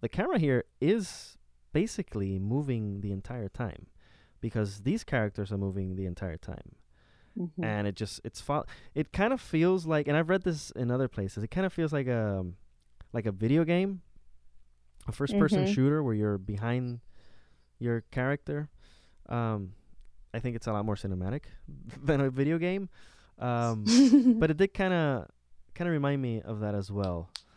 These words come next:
Speaker 1: Um, but here the cinematography,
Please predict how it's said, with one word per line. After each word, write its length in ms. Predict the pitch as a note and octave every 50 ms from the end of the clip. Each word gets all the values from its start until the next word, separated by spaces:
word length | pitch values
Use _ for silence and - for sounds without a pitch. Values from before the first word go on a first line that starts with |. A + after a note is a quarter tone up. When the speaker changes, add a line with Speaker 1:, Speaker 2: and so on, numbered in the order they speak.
| _ _ _ _ _ _ _ -
Speaker 1:
Um, 520 | A2+ A#2 A2+ A2+ A2 G#2+ G#2 G2+ F#2 - - - - - - _ _ _ _ _ _ _ _ _ _ - - -
but 100 | B2+ B2+
here 160 | C3+ E3 F#3+ G3+
the 60 | F#3
cinematography, 1040 | - - E3+ D#3+ D3 B2 - - A#2 A#2+ A#2+ B2 B2 - - B2 A2+ G#2 G2 F#2+